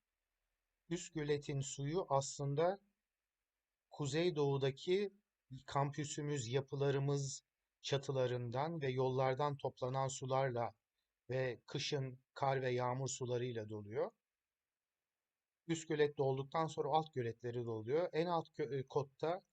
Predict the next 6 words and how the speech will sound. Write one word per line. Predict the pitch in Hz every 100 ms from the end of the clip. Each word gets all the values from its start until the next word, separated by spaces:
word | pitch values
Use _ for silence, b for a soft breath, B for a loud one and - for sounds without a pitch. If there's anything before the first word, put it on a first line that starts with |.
| _ _ _
hayata | 127 131 131 135
geçirdiğimiz | 139 127 - 131 139 160 -
kontür | - 135 139 185
gölet, | 156 117 143 196 - _ _ _ _ _ _ _ _ _ _ _ _ _ _ _
burada | 135 135 123
gördüğünüz | 120 123 123 117 120 143 196 -